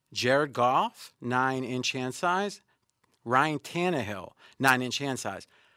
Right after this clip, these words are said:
Hey, Tannehill, maybe there's a little cause for optimism. That's a club I'm not anxious for my number one overall pick to join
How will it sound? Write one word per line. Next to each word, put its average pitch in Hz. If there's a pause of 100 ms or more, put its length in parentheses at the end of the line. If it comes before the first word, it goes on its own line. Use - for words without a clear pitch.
(560)
Hey, 160
Tannehill, 175
maybe 170
there's 156
a 147
little 160
cause 165
for 147
optimism. 208 (640)
That's -
a 240
club 185
I'm 175
not 160
anxious 156
for 147
my 143
number 147
one 135
overall 127
pick 123
to 120
join 107